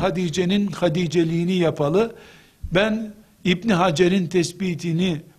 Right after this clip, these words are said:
okurken duygulanıyorum. Ayağım yerden kesiliyor. Kendimi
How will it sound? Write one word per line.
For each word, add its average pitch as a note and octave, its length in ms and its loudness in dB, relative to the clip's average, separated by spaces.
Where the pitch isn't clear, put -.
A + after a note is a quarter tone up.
okurken F3 680 0
duygulanıyorum. F#3 760 2
Ayağım G#3 400 4
yerden G#3+ 440 4
kesiliyor. C#3+ 560 -8
Kendimi G3 580 2